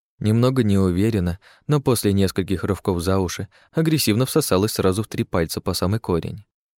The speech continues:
«Все, больше не выдержу». С хлюпающим звуком я вырвал пальцы из ее ротика и спустил с себя штаны, освобождая рвущийся наружу каменный член.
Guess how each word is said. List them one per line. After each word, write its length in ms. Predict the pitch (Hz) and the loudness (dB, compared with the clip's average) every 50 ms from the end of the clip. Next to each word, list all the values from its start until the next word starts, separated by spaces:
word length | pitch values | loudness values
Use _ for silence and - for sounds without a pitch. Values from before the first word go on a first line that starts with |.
| _ _ _ _ | _ _ _ _
«Все, 420 | - - - 101 101 95 92 95 - - | -6 -2 2 2 4 2 2 0 -4 -2
больше 380 | 107 98 98 95 104 - 123 | 2 4 4 4 4 2 2
не 140 | 117 127 127 | 2 2 2
выдержу». 520 | 110 95 90 78 87 85 82 85 85 82 - _ _ _ _ _ _ _ _ _ _ _ _ _ _ _ _ - | 0 0 -2 0 -2 -2 -2 -4 -6 -6 -8 _ _ _ _ _ _ _ _ _ _ _ _ _ _ _ _ -8
С 60 | - | -4
хлюпающим 560 | - 107 104 117 123 - 135 123 - 135 120 | 0 2 2 2 4 2 2 2 2 0 0
звуком 320 | 98 101 110 120 - 143 131 | 2 2 0 0 0 0 2
я 120 | 117 110 | 2 2
вырвал 280 | 98 107 104 104 104 95 | 2 2 2 2 0 0
пальцы 380 | - 98 95 98 - - 113 | 0 0 -2 0 0 -2 -2
из 120 | 104 92 98 | -2 0 0
ее 180 | 95 92 90 | 0 0 0
ротика 440 | 87 90 85 80 - - - 127 123 _ _ _ _ _ _ | 0 0 -2 -2 -4 -10 -10 -12 -14 _ _ _ _ _ _
и 100 | - 98 | -6 -6
спустил 460 | - - 107 98 - - 104 101 98 | -4 -2 -4 -4 -2 0 0 0 0
с 60 | - | 0
себя 220 | - 92 87 92 87 | -2 -2 -2 -2 -2
штаны, 420 | - - - 104 98 90 82 - _ _ _ - | -4 -4 -4 -2 -2 -2 -4 -6 _ _ _ -6
освобождая 640 | - 90 - - 90 85 95 92 90 98 95 92 | -6 -4 -2 -2 0 0 0 2 2 2 2 2
рвущийся 460 | 92 92 98 90 - 95 87 - 95 | 2 2 0 0 -2 -2 -2 -2 0
наружу 400 | 90 92 92 104 107 98 92 87 | 0 0 2 0 0 0 -2 -2
каменный 380 | - 101 95 90 90 90 95 90 | 0 0 0 0 0 0 -2 -2
член. 420 | - - 92 87 82 - - - | -4 -4 -4 -4 -6 -6 -10 -16